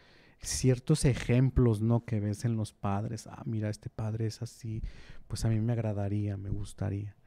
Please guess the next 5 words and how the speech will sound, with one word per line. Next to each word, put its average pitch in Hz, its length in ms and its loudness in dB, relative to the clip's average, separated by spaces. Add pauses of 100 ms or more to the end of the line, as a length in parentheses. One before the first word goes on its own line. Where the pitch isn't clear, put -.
(160)
Entonces - 380 -4
vas 107 160 -2
como 120 280 0
configurándote 98 920 -4
así. - 260 -12